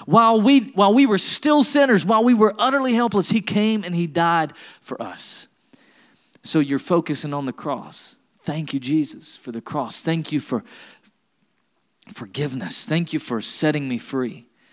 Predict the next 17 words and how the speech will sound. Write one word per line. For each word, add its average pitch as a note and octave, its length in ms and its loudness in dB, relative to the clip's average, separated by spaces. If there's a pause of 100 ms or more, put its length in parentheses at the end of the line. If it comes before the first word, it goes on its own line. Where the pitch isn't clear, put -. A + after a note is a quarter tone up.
(400)
And C#3+ 100 -4
you C#3+ 100 2
remember D3 400 -2
Isaiah C3 500 0
fifty-three? D#3+ 760 -6 (480)
It C#3 100 -6
says D#3 300 -2
that C#3 100 -2
he E3+ 160 0
was D#3+ 260 0 (280)
wounded, D#3+ 500 0
he C#3+ 120 -2
was D#3 200 -2
pierced A3 500 -4
for - 220 -8
our D#3 160 -4
transgressions. C#3+ 1080 -8